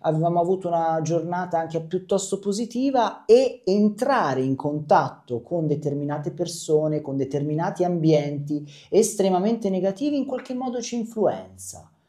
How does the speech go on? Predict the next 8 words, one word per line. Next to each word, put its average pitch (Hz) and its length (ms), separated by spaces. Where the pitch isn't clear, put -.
Questo 165 300
avviene 220 420
perché 131 260
la 135 100
nostra 156 320
energia 185 420
è - 80
costantemente 123 1120